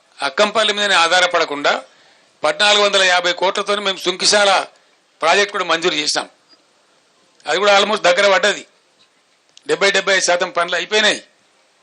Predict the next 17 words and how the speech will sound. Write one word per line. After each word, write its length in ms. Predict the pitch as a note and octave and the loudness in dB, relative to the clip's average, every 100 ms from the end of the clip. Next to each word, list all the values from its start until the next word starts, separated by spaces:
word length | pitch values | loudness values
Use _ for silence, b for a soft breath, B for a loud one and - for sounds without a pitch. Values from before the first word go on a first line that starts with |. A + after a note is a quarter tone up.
| _ C#3 | _ -4
మా 100 | E3+ | -2
ప్రభుత్వం 420 | F#3 F#3+ G3+ G3 | 0 -2 0 0
పోయేనాటికే. 560 | F3+ F#3 F3 - - - _ _ _ _ _ _ _ _ - | 2 0 0 -4 -10 -14 _ _ _ _ _ _ _ _ -10
నేను 180 | D#3 F#3 | -6 -2
మొన్న 160 | G3 | -2
కాంట్రాక్టర్ని 560 | F3 F3 F#3+ G#3+ G#3 G3+ | 2 2 2 2 0 0
అడిగిన, 200 | F#3 G3 | 0 0
"ఏమ్రా, 320 | F3+ F#3+ G3+ | 0 0 2
ఎంతవరకు 420 | G3 F#3+ G3 F#3+ | 0 2 2 2
వచ్చింది 220 | F#3 G3 F3+ | -4 -6 -2
పని?" 200 | E3+ F3+ | 0 0
అని 100 | F3+ | 0
అడిగితే, 380 | F3 G#3 A#3+ B B B B | -2 -4 -4 B B B B
"సార్, 180 | - F#3+ | 2 2
ఈ 60 | |
గవర్నమెంట్ 520 | F#3 F3+ G3 G#3 G3+ F#3+ | 4 2 2 0 -2 0
చేయమని 300 | F#3+ F#3+ | -2 0